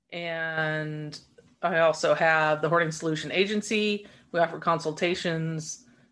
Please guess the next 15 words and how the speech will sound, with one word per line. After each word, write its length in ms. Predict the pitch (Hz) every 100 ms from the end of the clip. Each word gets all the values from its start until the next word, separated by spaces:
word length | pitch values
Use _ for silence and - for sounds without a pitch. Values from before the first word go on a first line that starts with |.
| _ _ _
a 60 | 156
forthcoming 500 | 185 180 - 170 160
membership 440 | 170 165 160 160
site, 400 | - 160 160 151
and 100 | 147
I 60 | 147
have 180 | 156 147
a 40 |
free 300 | - 170 156
group 360 | 156 160 160 -
called 240 | 151 151
the 60 | 147
Hoarding 220 | 160 156
Solution 380 | 160 160 - 156
Community, 680 | 156 196 208 208 208 202